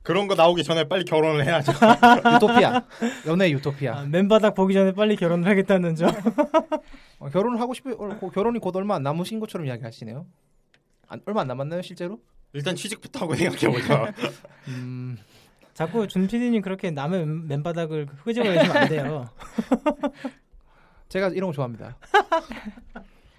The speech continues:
Speaker 1: 이렇게 다 가라앉아 있어서 맑은 물인데 왜 밑에 가서 이렇게 헤집어놓고 다시 흙탕물로.
Speaker 2: 어,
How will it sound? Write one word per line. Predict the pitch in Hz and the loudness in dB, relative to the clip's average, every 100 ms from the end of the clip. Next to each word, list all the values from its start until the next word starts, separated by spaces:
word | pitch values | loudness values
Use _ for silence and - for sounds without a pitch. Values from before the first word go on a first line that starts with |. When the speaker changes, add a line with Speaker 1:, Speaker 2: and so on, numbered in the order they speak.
| _ 254 262 - _ | _ -12 -12 -12 _
Speaker 1:
이렇게 | 220 156 143 - | -14 -12 -12 -6
다 | 170 | -4
가라앉아 | 180 156 170 196 180 | 0 2 4 4 0
있어서 | 175 170 | -2 -2
맑은 | 151 139 170 | 2 2 2
물인데 | 185 170 165 147 | -2 -4 -2 0
왜 | 131 170 | 0 0
밑에 | 139 170 | -2 -2
가서 | 165 151 | 0 0
이렇게 | 139 120 131 | -2 -2 -4
헤집어놓고 | 214 214 196 160 143 | -4 -4 -4 -2 -4
다시 | 139 - | -6 -12
흙탕물로. | 175 - 220 190 143 143 139 - - - _ _ _ _ | -12 -10 -8 -4 -2 -2 -6 -14 -20 -20 _ _ _ _
Speaker 2:
어, | _ | _